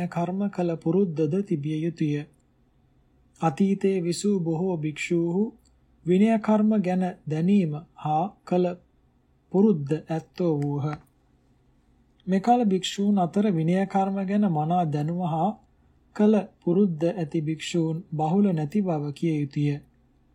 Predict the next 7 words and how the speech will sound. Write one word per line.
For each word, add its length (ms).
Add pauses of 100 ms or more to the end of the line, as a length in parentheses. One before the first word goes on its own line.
(500)
එයට 300
හේතු 400
කීපයකි. 680 (2500)
අතීත 480
භික්ෂුවට 580 (560)
ධර්ම 420
විනය 300